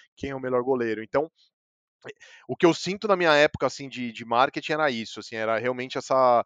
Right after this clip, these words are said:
essa falta de reconhecimento, né? Eh, eu não lembro de algum episódio de vendas atrapalhar. Eh, tinha uma, tinha uma questão de que realmente a gente comentou aqui que vendas é quem vive dentro do cliente e ela tem um, um,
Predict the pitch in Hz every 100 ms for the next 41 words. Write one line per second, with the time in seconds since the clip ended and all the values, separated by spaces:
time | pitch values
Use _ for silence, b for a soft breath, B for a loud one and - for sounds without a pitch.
0 | b b - 110 - - 131 127 127 123
1 | 127 127 135 131 - 127 110 104 - 95
2 | 104 - B B B B - 110 131 165
3 | 151 165 147 151 143 147 - 110 104 117
4 | 135 135 131 131 123 98 107 131 143 139
5 | 131 - _ _ - 143 - - 143 117
6 | 104 101 95 b b b b b 101 98
7 | 101 95 55 50 50 - - 262 320 311
8 | - 254 277 254 - 220 233 226 190 196
9 | 170 180 175 - 170 160 156 - - 160
10 | 143 175 190 175 - _ _ 147 147 170
11 | 147 170 147 143 165 190 165 165 156 131
12 | 143 - 185 - 147 160 156 156 165 180
13 | 180 151 156